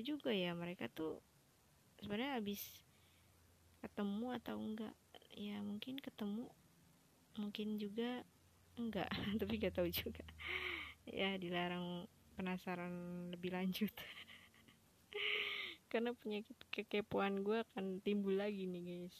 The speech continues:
Gitu. Jadi hari ini ya udah cukup kita tahu aja Wonu ternyata habis dari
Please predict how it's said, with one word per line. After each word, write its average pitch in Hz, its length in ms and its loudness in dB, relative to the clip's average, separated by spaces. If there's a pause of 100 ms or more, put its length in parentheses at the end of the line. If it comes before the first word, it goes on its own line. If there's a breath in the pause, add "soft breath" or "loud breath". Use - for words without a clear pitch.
(140)
Gitu. - 400 -14 (320)
Jadi 233 140 2 (180)
hari 185 320 0
ini 233 140 2 (840)
ya 185 160 -4
udah 202 320 -2
cukup 170 240 -4 (720 loud breath)
kita 175 160 -4
tahu 165 160 0
aja 185 320 0
Wonu 190 320 -2 (160)
ternyata 175 400 -4
habis 190 240 -6
dari 208 480 -4